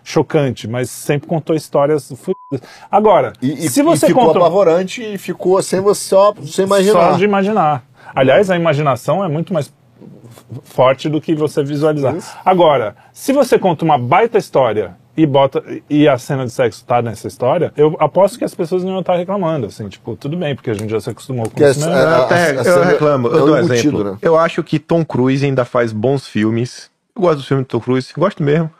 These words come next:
Speaker 3: Mas todo filme dele tem que ter alguma cena assim, sabe? Eu falo, nossa,
Speaker 1: Então, mas é,
Speaker 3: bicho,
Speaker 1: por que que é
Speaker 3: chata,
Speaker 1: isso?
Speaker 3: véi.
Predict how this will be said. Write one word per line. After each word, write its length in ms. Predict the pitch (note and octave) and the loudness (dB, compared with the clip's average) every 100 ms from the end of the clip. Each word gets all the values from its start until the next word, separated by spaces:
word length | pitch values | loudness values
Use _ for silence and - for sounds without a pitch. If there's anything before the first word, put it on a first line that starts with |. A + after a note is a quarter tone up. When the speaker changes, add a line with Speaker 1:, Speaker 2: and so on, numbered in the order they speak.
| _ | _
Speaker 3:
Mas 400 | F#3 C4+ E4+ - _ _ - | 0 0 -2 -12 _ _ 0
todo 560 | B3+ F#4+ A#4 G#4 A4+ | 2 4 2 2 2
filme 480 | - - D#4 F#4 A#3+ | 2 0 2 2 0
dele 400 | D3+ D#3 A#3+ D4 | 2 2 2 0
tem 360 | - G3 C#4+ G4+ | -6 -4 -2 -4
que 180 | - | -6
ter 460 | F3 _ - G#3 D4+ | -8 _ -2 -2 0
alguma 380 | A#3+ G3+ B3 G3 | 0 0 0 0
cena 520 | - - - G#3 A#3+ | -2 -6 0 0 2
assim, 440 | E3 - D#3+ G#3 F3+ F3 | -2 -2 -2 0 -2 -4
sabe? 380 | D#3 F3 G3+ A3+ | -2 0 0 0
Eu 200 | F#3 G#3+ | 0 0
falo, 220 | G3+ A3+ A3 | -2 -4 -2
nossa, 800 | A3+ A#3+ A#3 C#4+ E4 - - E4 | 0 2 4 2 0 -6 -4 0
Speaker 1:
Então, 220 | E4+ A#3+ | 2 2
mas 200 | A#3 G3 | 2 2
é, 60 | |
Speaker 3:
bicho, 260 | A3 - D#3 | 0 -4 -10
Speaker 1:
por 300 | - F#3 C4 | -6 0 0
que 240 | - C4 | 2 2
que 100 | G#3 G3+ | 4 4
é 140 | E3 | 4
Speaker 3:
chata, 160 | D3 B3 | 4 2
Speaker 1:
isso? 40 | |
Speaker 3:
véi. 340 | A#3 F3+ A2+ | 0 0 -4